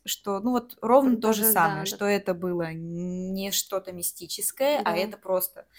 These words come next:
Speaker 1: компьютерная программа, где наш мир, где происходят все эти вещи, и
Speaker 2: Мгм.
Speaker 1: вот эта вот, э, девушка из телевизора, н-, нет, она не вылезала из телевизора, я уже тут
Speaker 2: М.
Speaker 1: фильм куда-то там.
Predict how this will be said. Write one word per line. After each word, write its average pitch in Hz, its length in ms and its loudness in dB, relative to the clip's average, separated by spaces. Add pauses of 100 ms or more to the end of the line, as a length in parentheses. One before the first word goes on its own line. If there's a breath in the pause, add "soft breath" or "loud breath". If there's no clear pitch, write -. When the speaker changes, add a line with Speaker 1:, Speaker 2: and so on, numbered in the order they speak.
(920 loud breath)
Speaker 1:
компьютерная 196 520 -4
программа, 269 560 6
где 196 240 0
наш 170 300 0
мир, 294 340 2
где 185 220 -2
происходят 175 640 -6
все - 180 -4
эти 165 160 -12
вещи, 277 460 -4
и 220 640 -2
Speaker 2:
Мгм. - 100 -12 (680)
Speaker 1:
вот 190 240 -10
эта 190 180 -6
вот, 180 280 -8
э, 175 520 0
девушка 196 520 -4
из 180 140 -6
телевизора, 233 600 -4
н-, - 20 -6 (280)
нет, 190 220 -4
она 170 120 -6
не 170 180 -4
вылезала 175 340 0
из - 100 -8
телевизора, 156 440 -14
я 160 160 -16
уже 156 160 -14
тут 220 160 -10
Speaker 2:
М. 202 240 -4
Speaker 1:
фильм 180 440 -8 (640 loud breath)
куда-то 160 360 -12
там. 151 220 -16